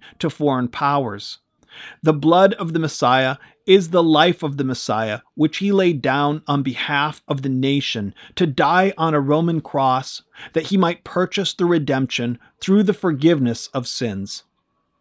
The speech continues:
This is why Peter was able to say to his countrymen, the Jewish people, "Repent and be baptized, every one of you, in the name of Yeshua the Messiah,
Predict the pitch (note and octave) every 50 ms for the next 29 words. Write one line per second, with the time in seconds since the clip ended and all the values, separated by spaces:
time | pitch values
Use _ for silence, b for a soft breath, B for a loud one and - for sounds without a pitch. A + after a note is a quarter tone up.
0 | _ _ _ _ _ _ B B B B G3+ E3+ A#3+ C4 - D4+ C#4 A3 G3+ G3+
1 | G3 F#3 F3 - - - F#3+ F#3 F#3+ F#3+ F3 D#3+ C#3+ - - - D#3 D#3+ D#3+ E3+
2 | D#3+ - - C3 - - D3 D3+ C#3+ - - D3 C3+ - - - C#3+ C#3+ - -
3 | D3+ C3+ B2+ A#2+ A2+ G#2 - _ _ _ _ _ - C3 A#2 A#2 C#3+ C#3+ C3 A2+
4 | - - - D3 D3+ D3 - B2 G#2+ G#2 - _ _ b b b b b b E3+
5 | G3+ G3+ - G#3 A#3+ C#4 C#4 G#3+ - - - F#3 F#3+ F3 G3+ G3 D#3 F#3+ G3+ A#3
6 | A3 - - G#3+ G3+ F3+ D#3 C3+ - - - F#3 A3+ A#3+ B3+ A#3 G3+ G3+ A#3+ C4+
7 | D4 B3 G#3 F#3+ F3+ D3 C#3 - E3+ F3 F3+ E3+ D#3+ D#3+ F3+ G3+ G#3+ G#3+ G#3 G3+
8 | F#3+ F3+ - D#3+ D#3+ D#3 D#3+ D#3+ C#3 - - G#3+ G#3 G3 F3 F3+ E3+ E3 - -
9 | - F3 F3+ G3 E3+ B2+ G#2